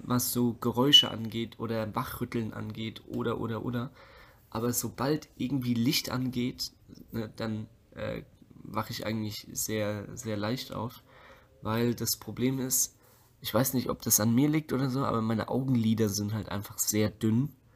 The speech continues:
und da kommt halt sehr, sehr leicht Licht durch. So, und wenn alles dunkel ist, dann weckt mich nix auf. Aber sobald irgendwie Helligkeit dazukommt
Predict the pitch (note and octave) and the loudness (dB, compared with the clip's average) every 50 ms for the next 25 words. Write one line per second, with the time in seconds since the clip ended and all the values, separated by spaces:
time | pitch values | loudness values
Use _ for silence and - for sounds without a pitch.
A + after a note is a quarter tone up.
0 | _ - - - - _ _ _ - G#2+ G2+ - G#2+ G#2 - - - _ - - | _ -20 -20 -20 -20 _ _ _ -6 -4 -2 0 0 -2 -2 -6 -20 _ -10 -2
1 | - - - B2 A#2+ - B2 G#2 - - - A#2 G#2+ - B2 B2+ C3+ B2+ A#2+ B2+ | 0 4 4 4 4 4 2 0 -2 -4 -4 -2 2 4 6 6 6 6 6 4
2 | A2+ A2 A2+ A#2 A#2+ - - - - C3+ D3+ - - - - A2 A2 B2 D3 - | 4 6 4 4 4 2 0 0 0 0 0 0 -2 -2 0 0 2 2 0 -2
3 | - - - _ _ _ _ - G#2+ A2+ - - - - G#2+ G#2 A2 G#2+ G2+ - | -6 -12 -18 _ _ _ _ -6 -6 -6 -6 -6 -6 -4 -2 0 0 0 2 2
4 | G2+ B2 A#2+ - - - E3+ F#3+ G#3+ - C3 G#2+ G2 D#3 F#3 - - - - - | 4 4 4 4 2 2 2 2 2 2 -2 -2 0 2 4 4 4 2 0 -8
5 | - - - - - - _ _ _ - - G#2+ A2 A2 - - _ - - G2+ | -20 -20 -20 -20 -20 -20 _ _ _ -12 -8 -6 -6 -6 -6 -8 _ -12 -6 -2
6 | B2 B2+ - - - A#2+ A2 - B2 C#3+ D#3 - - - G2 G#2 A#2+ D3+ - - | -2 -2 -2 -2 -2 -2 0 2 2 2 2 2 0 -2 -2 -4 -4 -6 -8 -12
7 | - _ - - - G#2+ G#2+ G#2+ G#2+ A2+ G#2 A2+ A#2 B2 B2+ - - A#2+ B2 B2 | -20 _ -18 -10 -6 -4 -2 -2 -2 -2 -2 0 0 0 0 0 0 2 4 4
8 | A#2 A2+ A#2+ C3 D#3 D3+ - - - C3 - C3 B2+ - - - C#3 - E3 D#3 | 4 4 4 2 2 0 -2 -2 -4 -4 -2 -4 -4 -4 -4 -4 -2 -2 -2 -2
9 | F3+ F3 - - | -2 -4 -10 -14